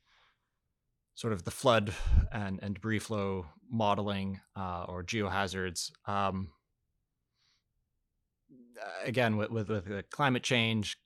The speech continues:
uh, you know, being an issue, and also just, uh, risk tolerances, um, you know, we were just generally more intolerant to risk. There's gonna be more and more jobs for us, uh, more and more work, um, more and more diverse,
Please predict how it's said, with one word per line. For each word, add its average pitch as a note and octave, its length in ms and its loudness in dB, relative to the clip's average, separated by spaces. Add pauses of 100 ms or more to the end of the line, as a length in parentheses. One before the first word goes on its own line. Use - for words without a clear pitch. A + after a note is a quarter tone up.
(140)
uh, F#2+ 420 -4 (760)
you A2+ 140 -4
know, F#2 260 -6 (560)
being A2 180 0
an G#2 120 2
issue, A2 240 0
and G#2 80 2
also G#2 240 4
just, G2 320 -2 (260)
uh, F#2 280 -6
risk G#2+ 420 0
tolerances, G2+ 840 -2 (300)
um, F2+ 400 -8 (600)
you A#2 100 -6
know, F2+ 260 -8
we G#2 120 -4
were G2 80 -4
just G2+ 240 -4
generally G2 400 0
more F#2 420 -2 (200)
intolerant G2+ 480 0
to G#2+ 80 -10
risk. G#2 340 0
There's G#2+ 160 -2
gonna B2 160 -2
be B2 120 0
more A#2+ 240 2
and A2+ 80 0
more G#2 200 0
jobs F#2 320 -2
for F#2+ 220 -8
us, - 300 -4 (120)
uh, G#2 340 -4 (640)
more A#2 240 2
and A2+ 80 4
more G#2 160 2
work, F#2+ 320 -4 (260)
um, F#2 380 -6 (120)
more A2 220 -2
and G#2 80 2
more G2 240 0 (160)
diverse, F#2+ 420 -2